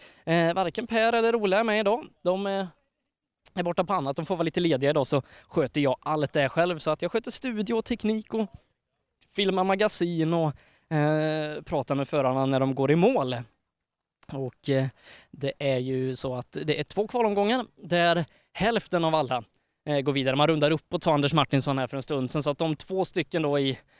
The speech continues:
fyrhjulsdrivna klassen, båda de får köra. Eh, men så ska vi köra en kvalomgång till då, om en liten stund.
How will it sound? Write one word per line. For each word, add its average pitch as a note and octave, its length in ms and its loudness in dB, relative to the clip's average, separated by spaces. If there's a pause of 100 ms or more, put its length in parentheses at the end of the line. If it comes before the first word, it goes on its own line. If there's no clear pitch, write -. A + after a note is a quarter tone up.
(180)
fyrhjulsdrivna C3+ 400 -8
klassen, C3+ 340 -4
båda C3+ 320 0
de C3+ 120 -2
får C3+ 120 -10
köra. D#3+ 440 2 (580)
Eh, F#3+ 440 2
men G#3+ 160 -2
så A#3 100 -6
ska C4 100 -10
vi C4+ 60 -6
köra B3 280 0 (300)
en A#3 220 -4
kvalomgång A3+ 440 0
till A#3 200 0
då, A3 260 -4
om G#3+ 100 -2
en G#3+ 60 2
liten A3 200 -2
stund. B3 320 2